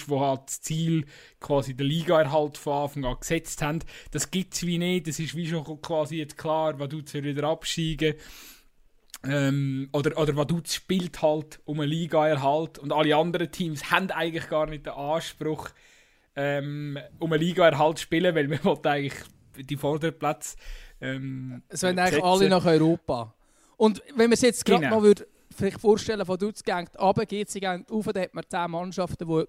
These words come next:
Speaker 2: auf Europa wollen.
Speaker 1: Voilà, genau das,
Speaker 2: <laughs>
Speaker 1: äh, schreibt er uns eigentlich in dieser,
Speaker 2: Genau.
Speaker 1: in dieser Nachricht. Und, äh, ja, ich find's auch spannend. Äh, wa-, äh, eben, äh, gefühlt hast du nachher dann einfach gar keine Abstiegskandidaten mehr.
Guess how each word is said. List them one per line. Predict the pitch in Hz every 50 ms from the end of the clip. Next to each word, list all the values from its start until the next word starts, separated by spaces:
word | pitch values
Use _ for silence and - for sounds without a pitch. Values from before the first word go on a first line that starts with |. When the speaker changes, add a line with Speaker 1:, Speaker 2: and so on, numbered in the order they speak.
| - - - _
Speaker 2:
auf | 196 143
Europa | 170 156 151 151 151 156 - 160 143
wollen. | 127 113 110 110 - - _ _ _ _ _ _ _ _ _ _ _
Speaker 1:
Voilà, | 147 156 156 156 147 143 -
genau | 175 170 170 170 170 170 175
das, | 226 175 165 170 165 - -
Speaker 2:
<laughs> | 180
Speaker 1:
äh, | 180 175
schreibt | 160 - 180 185 165 -
er | 180 165
uns | 151 156 147
eigentlich | 170 160 160 151 160 160 - 160
in | 156
dieser, | 147 147 151 151
Speaker 2:
Genau. | 151 151 147 143 127 117
Speaker 1:
in | - 147
dieser | 147 147 147 147 143
Nachricht. | 139 139 135 151 165 - - 147 151 147 - - - 160
Und, | 151 147 151 143 139
äh, | 151 143 143 143 139 143 - - - - - - - - - -
ja, | 151 190 233
ich | 226 -
find's | - 226 214 - - 202
auch | - 233 277
spannend. | - - - - 277 233 151 131 135 135 131
Äh, | 147 147 151 147 143 139 127
wa-, | 143 156 139
äh, | 127 127 123 139 143 143 143 147 139 139 135 - - - _ _ _ _
eben, | 180 208 214 226 160 117 - - _ _ - _ _ _
äh, | - 131 135 135 143 147 151 147
gefühlt | - - - 202 208 220 208 -
hast | 190 165 143
du | 180
nachher | 170 156 165 -
dann | - 170 160 160 165
einfach | 160 160 165 151 156 160 - - _ _ _ _ - _ _
gar | - 208 156 180 214
keine | 214 - - 202 190
Abstiegskandidaten | 185 180 208 208 - - - 196 202 202 - - - - - 170 170 180 175 175 160 - 160 160 170 180 185 - _ - 165
mehr. | 156 160 180 226